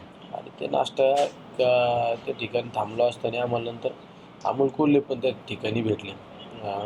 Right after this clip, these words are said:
आणि मग आमच्या महानाट्याबाबत चर्चा झाली. दोन दिवसापूर्वी आपले शिवपुत्र संभाजी महाराजांचं महानाट्य ठेवलं होतं. त्या महानाट्याबद्दल चर्चा पण, अ, त्या ठिकाणी झाली.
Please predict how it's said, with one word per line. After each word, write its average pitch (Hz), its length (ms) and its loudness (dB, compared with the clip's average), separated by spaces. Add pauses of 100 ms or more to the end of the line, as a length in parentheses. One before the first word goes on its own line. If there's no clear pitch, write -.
(1160)
आणि 123 300 -2
मग 147 60 0
आमच्या 143 320 2 (120)
महानाट्याबाबत 127 880 4
चर्चा 123 380 0
झाली. 110 220 2
दोन 120 280 -2
दिवसापूर्वी 113 500 -2
आपले 110 300 0
शिवपुत्र - 500 -6
संभाजी 113 440 0
महाराजांचं 104 560 0
महानाट्य 104 480 -6
ठेवलं 95 220 -12
होतं. - 800 -18
त्या 127 100 -4
महानाट्याबद्दल 127 760 0
चर्चा 151 400 0
पण, 143 360 -2
अ, 123 280 0
त्या 117 160 -6
ठिकाणी - 380 -2
झाली. - 200 -6